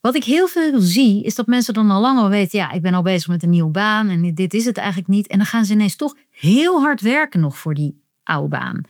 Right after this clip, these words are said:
Gaan ze nog heel hard hun best doen. Gaan ze constant zorgen dat die mail bij is. "Ja, maar ik, ik krijg hier nog wel geld voor." Ja, dat weet ik, want je hebt al die jaren al hard gewerkt. Als jij gewoon een beetje rustiger aandoet, doe je waarschijnlijk nog steeds genoeg.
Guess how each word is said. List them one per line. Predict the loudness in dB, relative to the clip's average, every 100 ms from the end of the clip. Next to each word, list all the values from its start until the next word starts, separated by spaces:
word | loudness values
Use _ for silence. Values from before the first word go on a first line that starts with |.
| -18 -20 -4
Gaan | 0
ze | 0
nog | 2
heel | 2 2 2
hard | 0
hun | 2 2
best | 2 0
doen. | -2 -4
Gaan | -4 -6
ze | -6
constant | -10 -6 -6 0 -2
zorgen | 0 -6 -4
dat | -2
die | 4
mail | 4 4 2
bij | 0 -2 -6
is. | -8 -10 -12 _ _ _ -20 -4
"Ja, | 0 4
maar | 2 2
ik, | -4 -6
ik | -8 -4
krijg | -4 -2
hier | 2
nog | 2
wel | 2 0
geld | 0 -2 -2
voor." | -4
Ja, | -2
dat | 0
weet | 0 0 0
ik, | -2
want | 2 2
je |
hebt | 2 0
al | 2
die | 2
jaren | 2 0
al | 0
hard | -2 -4
gewerkt. | -4 -4 -4 _ -20 -20 -4
Als | -2
jij | 2 0
gewoon | 0 2 4
een |
beetje | 4 2
rustiger | -2 -2 -4 -6
aandoet, | 0 4 4 4
doe | 2 2
je | 2
waarschijnlijk | -2 -4 -4 -2
nog | -4
steeds | -2 -4 -2
genoeg. | -2 -2 -6 -16